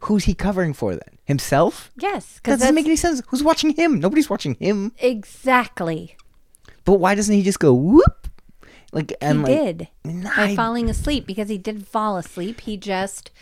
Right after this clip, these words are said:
Speaker 2: did it on purpose.
Speaker 1: No, because Anthony Mackie also is like him or her. Like, he makes a whole thing how we all interact with the chair. It's,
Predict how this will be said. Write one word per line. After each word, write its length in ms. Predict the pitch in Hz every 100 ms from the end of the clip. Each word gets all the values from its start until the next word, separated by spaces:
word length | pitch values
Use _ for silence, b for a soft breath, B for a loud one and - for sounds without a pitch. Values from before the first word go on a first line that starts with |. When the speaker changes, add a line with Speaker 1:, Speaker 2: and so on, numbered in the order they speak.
| b b b b -
Speaker 2:
did 200 | 185 220
it 100 | 214
on 160 | 226 233
purpose. 460 | - 285 330 - -
Speaker 1:
No, 160 | 165
because 240 | 151 156 147
Anthony 360 | 147 143 151
Mackie 340 | 139 131 - -
also 340 | 131 135 - 117
is 160 | 104
like 320 | 104 92 87 - _
him 300 | - 135 127
or 180 | 110 110
her. 200 | 107 113 -
Like, 140 | 135
he 60 | 175
makes 200 | 185 185
a 40 | 156
whole 120 | 160
thing 200 | 156 143
how 100 | 135
we 120 | 113
all 260 | - 107 113
interact 300 | 113 110 -
with 80 | 113
the 60 |
chair. 200 | 104 101 B B B - - - - -
It's, 260 | 202 175